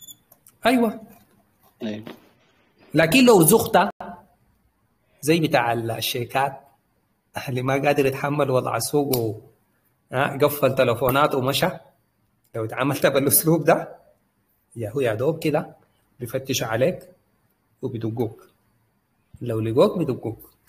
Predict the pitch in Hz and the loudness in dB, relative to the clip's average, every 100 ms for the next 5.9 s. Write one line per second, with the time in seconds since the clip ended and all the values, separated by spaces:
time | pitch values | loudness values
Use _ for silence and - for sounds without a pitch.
0 | - - 110 - 160 - _ _ _ _ | -14 -10 -10 -12 -14 -16 _ _ _ _
1 | _ _ _ _ _ _ _ _ _ _ | _ _ _ _ _ _ _ _ _ _
2 | _ _ _ - 143 160 139 120 113 - | _ _ _ -6 -4 0 0 0 -6 -12
3 | _ _ _ _ _ _ _ _ _ _ | _ _ _ _ _ _ _ _ _ _
4 | _ _ _ _ _ _ _ _ _ _ | _ _ _ _ _ _ _ _ _ _
5 | - 139 160 156 156 147 147 - 104 | 0 2 4 6 4 4 0 -4 -8